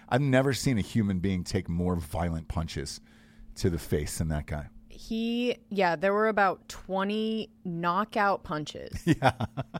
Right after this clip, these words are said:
Speaker 2: to where, like, anyone else would be like, "Go, go,"
Speaker 1: Yeah,
Speaker 2: and
Speaker 1: yeah, yeah,
Speaker 2: down.
Speaker 1: yeah.
Speaker 2: Uh,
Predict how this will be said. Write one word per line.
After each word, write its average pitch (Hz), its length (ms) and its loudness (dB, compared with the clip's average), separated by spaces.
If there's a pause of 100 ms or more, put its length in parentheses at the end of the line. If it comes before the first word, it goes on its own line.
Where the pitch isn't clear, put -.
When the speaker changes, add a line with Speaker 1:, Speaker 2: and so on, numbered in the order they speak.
(260)
Speaker 2:
to 214 100 -2
where, 220 160 6
like, 202 240 2
anyone 233 380 2
else 208 220 2
would 202 80 0
be 190 100 2
like, 151 160 -2
"Go, 196 160 2
go," 247 360 0
Speaker 1:
Yeah, - 0 -
Speaker 2:
and 113 100 2
Speaker 1:
yeah, 120 220 4
yeah, 107 120 2
Speaker 2:
down. 170 560 2 (1000)
Speaker 1:
yeah. 202 60 6
Speaker 2:
Uh, 180 320 4